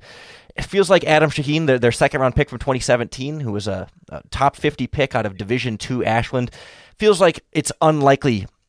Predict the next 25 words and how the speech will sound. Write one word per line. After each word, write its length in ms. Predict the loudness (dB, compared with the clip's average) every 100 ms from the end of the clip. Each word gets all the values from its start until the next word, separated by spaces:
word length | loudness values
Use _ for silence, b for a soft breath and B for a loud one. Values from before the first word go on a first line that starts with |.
| _
he'll 200 | -2 0
make 340 | 2 0 0 -6
the 80 |
fifty-three 480 | -2 0 0 -2 0
man 200 | 0 0
roster 340 | 2 0 0 -8
this 160 | -8
season. 240 | -6 -8 -8
It 80 |
feels 180 | -2 0
like 120 | 0
a 40 | 0
matter 280 | 0 0 0
of 100 | -2
time 340 | 0 0 0
before 300 | -4 -4 -4
he's 240 | -2 -4
released 320 | -4 -4 -4 -4
and 100 | -6
they 60 |
kinda 240 | -4 -6 -2
give 220 | -2 0
up 180 | 0 0
on 140 | -2
him. 260 | -2 -6